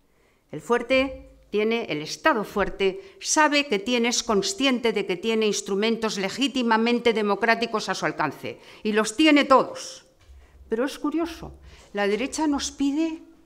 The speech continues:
que apliquemos la ley de unidad, la ley de, eh, unidad nacional, eh, la ley de seguridad nacional. La ley de seguridad nacional, queridos amigos y amigas, es precisamente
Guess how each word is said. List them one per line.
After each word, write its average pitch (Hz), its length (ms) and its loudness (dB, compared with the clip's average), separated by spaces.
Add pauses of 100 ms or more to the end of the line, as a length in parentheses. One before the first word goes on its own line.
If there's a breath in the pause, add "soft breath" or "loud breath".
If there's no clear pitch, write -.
(260)
que 220 140 -2
apliquemos 208 920 -4
la 165 220 -8
ley 254 460 -4 (500 loud breath)
de 175 320 -2
unidad, 175 560 -2 (100)
la 170 300 -4
ley 247 440 -2
de, 165 360 -4 (280)
eh, 185 280 -2
unidad 185 340 0
nacional, 226 580 -8 (680 soft breath)
eh, 160 500 0 (420)
la 180 160 2
ley 262 120 2
de 294 100 -2
seguridad 196 440 0
nacional. 143 540 -6 (280 soft breath)
La 233 100 6
ley 330 160 6
de 339 80 4
seguridad 247 460 0
nacional, 156 640 -4 (520 soft breath)
queridos 196 420 -4
amigos 170 460 -2
y 143 40 -10
amigas, 127 520 -8 (200 loud breath)
es 285 140 -6
precisamente 202 1000 -2